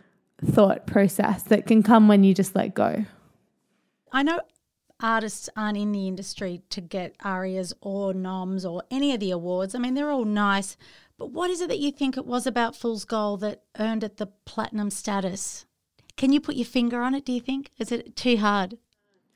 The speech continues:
Speaker 1: Uh, I think it's just that it's a really, like, it's a really real song. And I don't know,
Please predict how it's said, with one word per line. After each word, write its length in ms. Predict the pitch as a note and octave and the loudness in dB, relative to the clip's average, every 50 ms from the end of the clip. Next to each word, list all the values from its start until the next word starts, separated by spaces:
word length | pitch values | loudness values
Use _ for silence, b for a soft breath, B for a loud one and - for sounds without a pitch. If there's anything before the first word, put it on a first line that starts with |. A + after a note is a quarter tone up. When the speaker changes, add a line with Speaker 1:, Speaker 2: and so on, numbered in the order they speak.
| _ _ _ _ _ _ _ - | _ _ _ _ _ _ _ 2
Speaker 1:
Uh, 320 | D4 D#4 D#4 D#4 D#4 D#4 - | 4 4 6 4 4 4 4
I 140 | D4 D4+ | 2 2
think 260 | D4+ - D#4+ D4+ D#4+ - | 4 2 0 0 0 -2
it's 300 | A#4 A#4+ - - - - | -6 -6 -6 -6 -2 0
just 280 | C4+ B3+ A3+ - - - | 0 0 0 2 4 6
that 280 | B3 A#3 A#3 - - - _ _ _ _ _ _ _ b b b b b | 6 6 6 2 -8 -20 _ _ _ _ _ _ _ b b b b b
it's 220 | b A#3+ A#3+ - - | b -2 0 2 0
a 80 | B3 | 0
really, 400 | G#3 G3 A3+ A3+ A3+ A#3 A3+ A3 | 2 2 2 4 4 2 2 0
like, 260 | - - A3+ A3+ - - | 2 2 0 2 2 -2
it's 180 | A#3 - - | -2 0 0
a 60 | A#3 | 0
really 380 | G#3+ G#3+ G#3+ A3 A3+ A3+ A3+ A3+ | 2 4 4 4 4 4 4 4
real 360 | G3 G3+ G3+ G3+ G#3 G#3 G#3 | 4 4 4 4 4 4 2
song. 420 | F#3+ - G#3+ G3+ G3+ G3 F#3 F3+ F3+ | 0 0 0 0 0 0 0 0 -2
And 100 | F#3 - | -2 0
I 180 | G#3 G#3+ G#3+ | 2 4 4
don't 200 | G#3+ G#3+ G#3 G3+ | 4 4 4 6
know, 440 | G3+ G3+ G3+ G3+ G3 G3 G3 G3 | 6 4 4 4 4 2 2 0